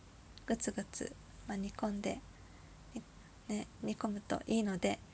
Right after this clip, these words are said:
で、味も、えー、私は、えー、その酒粕と、で、お味噌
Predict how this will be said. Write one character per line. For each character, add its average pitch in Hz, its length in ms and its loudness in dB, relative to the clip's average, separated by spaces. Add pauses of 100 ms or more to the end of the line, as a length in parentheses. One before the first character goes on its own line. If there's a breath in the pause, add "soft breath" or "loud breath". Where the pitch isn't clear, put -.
(240 loud breath)
で、 233 220 6
味 233 260 8
も、 277 300 10 (340 loud breath)
え 220 160 6
ー、 - 20 8
私 285 360 8
は、 320 280 12 (380 loud breath)
え 220 140 6
ー、 - 20 6
そ 240 140 4
の 233 100 6
酒 262 300 6
粕 - 320 4
と、 277 300 12 (200)
で、 - 80 8
お 226 80 10
味 277 140 10
噌 208 260 8